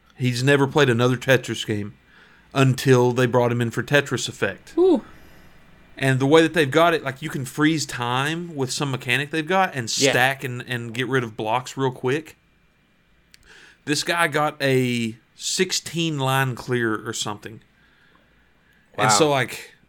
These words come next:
Speaker 1: but then they put him in the V R, he'd never done V R either.
Speaker 3: <laughs>
Speaker 1: They, so they had him play for, like, two hours outside of the V R. Then they put him in the V R.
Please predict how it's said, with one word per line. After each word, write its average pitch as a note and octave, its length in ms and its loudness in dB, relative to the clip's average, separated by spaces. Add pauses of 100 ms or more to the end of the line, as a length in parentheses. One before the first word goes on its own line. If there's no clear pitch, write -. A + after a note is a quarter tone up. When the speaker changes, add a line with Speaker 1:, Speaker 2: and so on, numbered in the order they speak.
(920)
Speaker 1:
but C#3+ 340 4
then F3+ 160 4
they F3+ 120 2
put D#3 220 2
him D#3+ 100 0
in D#3+ 100 0
the C3 60 0
V C3 340 0
R, D#3 500 -2 (1120)
he'd C#3+ 180 0
never D3+ 220 4
done D3+ 220 2
V C#3+ 200 4
R C3+ 260 6
either. G#2 420 -4 (100)
Speaker 3:
<laughs> - 100 -6
Speaker 1:
They, C#3 300 2 (340)
so - 180 0
they C#3 120 2
had F3+ 160 4
him D#3 140 2
play D3+ 240 2
for, D3+ 140 -4
like, A#2+ 200 -2
two D3+ 220 2
hours C3 260 2
outside A#2+ 380 0
of A#2+ 60 -6
the A2+ 60 -10
V A#2 180 0
R. G#2+ 220 2
Then C#3+ 200 0
they F#3 120 0
put D#3+ 180 0
him D3 100 -2
in C#3 100 -2
the B2+ 60 -4
V B2 260 0
R. B2 480 0